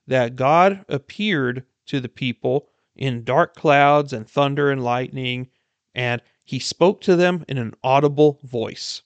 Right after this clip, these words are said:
and all the people heard it. They didn't see anybody's physical form, which is a comparison that is identified in not making any idols, because God did not appear in any form. We should not try to make any image of him.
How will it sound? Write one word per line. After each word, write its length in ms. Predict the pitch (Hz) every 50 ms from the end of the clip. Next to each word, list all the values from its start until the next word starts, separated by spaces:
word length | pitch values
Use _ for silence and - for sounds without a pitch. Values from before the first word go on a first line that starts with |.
| _ _ _ _ _ -
and 140 | - 113
all 360 | - 131 139 156 175 180 185 175
the 80 | 170 156
people 420 | - - 160 156 - - 156 147
heard 300 | 139 - - 120 107 -
it. 180 | - _ _ _ _ _ _ _ _ _ _ _ _ _ _ _ _ -
They 100 | - 107
didn't 200 | 110 139 165 165
see 240 | - 196 190 190
anybody's 520 | 190 190 196 175 160 170 165 170 170 160 -
physical 440 | - 165 165 160 175 165 175 165 151
form, 500 | - - - 185 160 123 113 110 120 - _ _ _ _ _ _ _ _ _ _ -
which 180 | 139 147 139
is 120 | 165 151 147
a 40 | 135
comparison 760 | - 143 135 - - 190 214 220 196 - - - 127 120 117
that 180 | 120 123 123
is 100 | 123 117
identified 800 | 127 117 117 120 139 165 190 170 - - 117 107 104 104 104 - _ _ _ _ _ _ _
in 300 | - 127 127 123 120 - _ -
not 260 | 139 135 160 175 -
making 380 | 156 139 135 - 135 123 123 123
any 180 | 120 113 110
idols, 600 | - 139 151 147 127 - - - - - - - _ _ _ _ _ -
because 280 | - 117 - 127 123
God 260 | 117 123 120 123 135 127
did 80 | 131
not 220 | 143 143 - - 127
appear 420 | 135 - - - 202 202 175 147
in 100 | 131 110
any 200 | 131 139 131 117
form. 520 | - _ - 220 214 147 117 110 107 110 _ _ _ _ _ _ -
We 100 | 135 127
should 200 | - - 135 131
not 180 | 135 131 -
try 220 | - - 147 143 139
to 120 | 139 131
make 320 | 120 120 139 180 202 - 135
any 160 | 127 120 - -
image 380 | - 175 170 127 104 95 -
of 140 | 98 101 -
him. 240 | - - - -